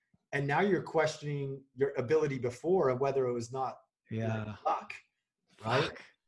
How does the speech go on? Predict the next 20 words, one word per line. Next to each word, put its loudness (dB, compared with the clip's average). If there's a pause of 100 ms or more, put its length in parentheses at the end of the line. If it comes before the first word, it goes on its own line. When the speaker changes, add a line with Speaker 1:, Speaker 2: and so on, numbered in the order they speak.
(140)
Speaker 1:
And 0
I've 2
been 8
there. -2 (100)
I've 4
done, 2
I've, 0 (180)
I've -2
had -4
the -6
ups -8
and -8
downs, -4 (480)
and 0
you'll 4
always 2
have 0
ups -2
and -6
downs. -6